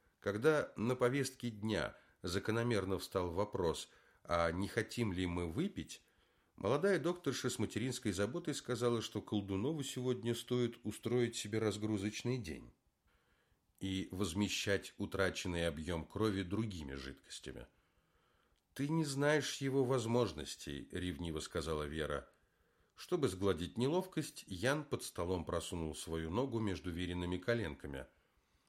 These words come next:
Нужно было как-то мягко объяснить Светке, что не стоит вести себя с начальником так, будто он ей, если не законный муж, то младший брат, за которым следует присматривать.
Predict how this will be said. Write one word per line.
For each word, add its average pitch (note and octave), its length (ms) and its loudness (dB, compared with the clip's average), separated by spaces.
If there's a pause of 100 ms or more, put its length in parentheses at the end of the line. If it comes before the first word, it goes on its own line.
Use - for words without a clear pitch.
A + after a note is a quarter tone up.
Нужно F#2+ 340 -2
было F2+ 200 2
как-то F#2 320 -2
мягко F#2 400 0
объяснить E2+ 520 -4
Светке, G2 580 -4 (720)
что G#2 580 0
не G#2+ 200 0
стоит D#2+ 640 -4
вести F2+ 460 -6
себя E2+ 300 -2
с - 60 -8
начальником F2 720 -4
так, - 360 -4 (560)
будто G2 440 0
он F#2+ 320 0
ей, F2+ 240 -2
если F2+ 320 -2
не F#2+ 140 0
законный F#2 560 0
муж, A#2+ 260 0
то F#2+ 140 -4
младший F2 460 -2
брат, G2+ 280 0
за F#2+ 100 -2
которым E2+ 380 -2
следует E2 440 -4
присматривать. B1+ 800 -10